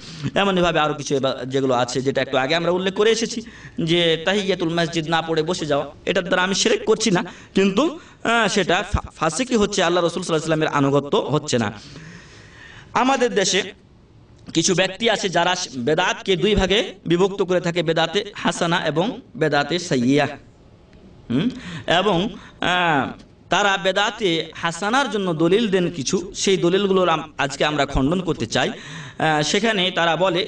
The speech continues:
যে বেদাতে হাসানা না হলে ওমর রাদিয়াল্লাহু আনহু যে সালাতুত তারাবির জামাত চালু করেছিলেন, সেটা তো বেদাতে হাসানারই অন্তর্ভুক্ত, এবং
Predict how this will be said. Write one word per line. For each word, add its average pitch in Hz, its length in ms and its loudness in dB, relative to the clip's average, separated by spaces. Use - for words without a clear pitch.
যে 160 120 -2
বেদাতে 190 420 0
হাসানা 180 420 -2
না 190 160 0
হলে 185 280 2
ওমর 247 280 2
রাদিয়াল্লাহু 185 500 0
আনহু 175 260 0
যে 160 300 -2
সালাতুত 156 440 -2
তারাবির 151 400 0
জামাত 147 340 0
চালু 175 200 0
করেছিলেন, 160 460 -4
সেটা 160 300 0
তো 147 160 0
বেদাতে 131 380 0
হাসানারই 165 420 0
অন্তর্ভুক্ত, 165 520 0
এবং 151 360 0